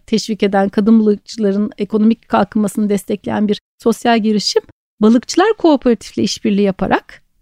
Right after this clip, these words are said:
bir daha fazla etkiyi büyüten, daha fazla çarpan etki yaratan programlara ve projelere imza atıyorlar. Bu bence, hani, hepimiz tarafından bilinmeli ve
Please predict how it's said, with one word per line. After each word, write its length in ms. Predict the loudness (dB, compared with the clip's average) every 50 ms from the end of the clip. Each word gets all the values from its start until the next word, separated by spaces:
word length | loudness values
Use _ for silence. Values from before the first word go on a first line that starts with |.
| _
bir 380 | 0 2 2 2 0 -4 -14 -8 -6
daha 240 | -4 -4 -4 -6 -6
fazla 320 | -2 0 0 0 0 0
etkiyi 380 | -2 -2 -2 _ 2 2 2 2
büyüten, 360 | 2 -2 -2 -2 -4 -4 -4 0
daha 200 | 0 2 2 2
fazla 240 | 2 0 0 0 -2
çarpan 400 | -2 -2 -2 -2 -2 0 0 0
etki 240 | 0 0 0 _ -2
yaratan 380 | -2 -2 -2 -4 -6 -10 -10 -12 _ _
programlara 540 | _ 0 0 2 2 2 0 2 2 2 2
ve 40 | 0
projelere 460 | 0 0 0 0 2 0 0 2 4
imza 240 | 6 6 6 4 2
atıyorlar. 440 | 0 -2 -4 -8 -8 -8 -8 -8 -10 -12 -20 -20 -20 -20 -20 -20 -20 _ _ _ -2
Bu 100 | 0 2
bence, 420 | 2 2 2 2 2 2 -2 -2 -4 _ _
hani, 280 | -2 2 4 4 4 4
hepimiz 320 | 4 4 6 4 4 4
tarafından 560 | 0 -2 -2 -2 0 0 0 0 0 2 2
bilinmeli 560 | 4 4 4 4 4 2 2 0 0 2 2
ve 220 | 2 2 2 2